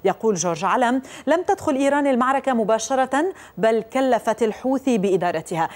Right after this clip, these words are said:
في حين أن الخليجي اضطر إلى إشهار سيفه في مواجهة الخنجر اليمني. لكن متى يعيده إلى غمده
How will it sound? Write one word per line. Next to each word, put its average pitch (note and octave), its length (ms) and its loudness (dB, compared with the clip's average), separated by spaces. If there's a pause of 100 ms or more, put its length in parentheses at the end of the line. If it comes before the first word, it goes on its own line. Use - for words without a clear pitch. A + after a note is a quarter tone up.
(120)
في G#3+ 100 -8
حين A3 260 -4
أن G3+ 80 -2
الخليجي G3 480 -2
اضطر A3+ 320 0
إلى F#3 220 0
إشهار G#3+ 360 0
سيفه A3+ 540 0 (260)
في C4+ 220 2
مواجهة G#3 600 -2
الخنجر F#3 600 -2
اليمني. F3+ 500 0 (320)
لكن C#4+ 540 2 (200)
متى C4 460 2
يعيده F3+ 680 0
إلى B3 200 2
غمده C#4+ 520 2